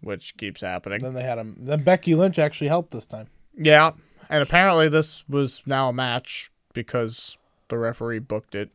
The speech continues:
Speaker 2: Billie Kay's buried.
Speaker 1: I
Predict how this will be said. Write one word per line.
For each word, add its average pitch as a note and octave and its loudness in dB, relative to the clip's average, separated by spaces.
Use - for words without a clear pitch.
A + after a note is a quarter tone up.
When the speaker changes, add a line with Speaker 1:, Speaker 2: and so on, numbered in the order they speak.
Speaker 2:
Billie C3+ -8
Kay's C3 -8
buried. A#2 -6
Speaker 1:
I A#2 -6